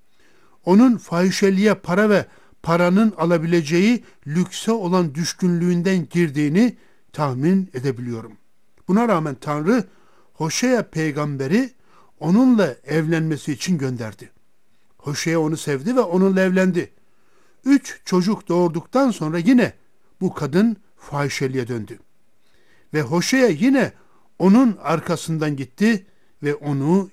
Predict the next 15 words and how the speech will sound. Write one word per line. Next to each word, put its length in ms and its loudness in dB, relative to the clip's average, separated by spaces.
geri 260 -8
getirdi. 480 -16
Hoşea'nın 720 0
kırılan 580 2
bir 140 2
kalbi 640 -2
ve 40 -4
yıkılan 720 -2
bir 140 0
yuvası 500 -6
vardı. 360 -14
İşte 380 -4
böyle 380 2
bir 100 -2
geçmişle 760 -2